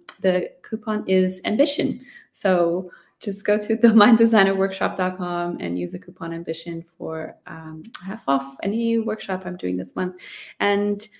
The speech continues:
yeah, I, I like to work in that way. Like I said, I like to meet new folks, and I am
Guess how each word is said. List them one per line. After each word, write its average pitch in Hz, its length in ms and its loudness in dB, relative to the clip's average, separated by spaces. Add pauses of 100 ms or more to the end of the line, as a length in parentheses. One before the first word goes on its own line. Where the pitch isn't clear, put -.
(200)
yeah, 247 500 4
I, 262 80 4
I 262 40 4
like 277 240 4
to 277 80 -8
work 269 220 2
in 254 80 2
that 254 180 2
way. 240 220 4
Like 233 160 2
I - 20 -2
said, 233 160 -4
I 220 60 2
like 226 200 0
to - 120 -6
meet 226 220 0
new 220 160 -2
folks, 214 400 -6
and 190 480 -2
I 190 100 -2
am 190 340 -2